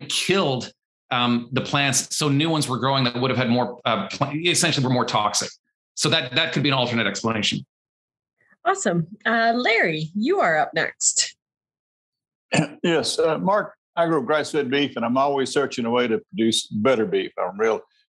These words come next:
Speaker 3: not certified organic, but I go out of my way to, uh, do good beef. But quick statement, then I'll ask my question.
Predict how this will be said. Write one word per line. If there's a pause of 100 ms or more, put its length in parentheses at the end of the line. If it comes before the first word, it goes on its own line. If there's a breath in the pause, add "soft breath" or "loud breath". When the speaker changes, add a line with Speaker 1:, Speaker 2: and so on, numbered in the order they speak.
Speaker 3:
not
certified
organic,
but
I (160)
go
out
of
my
way
to,
uh, (440)
do
good
beef.
But (360)
quick
statement,
then
I'll
ask
my
question.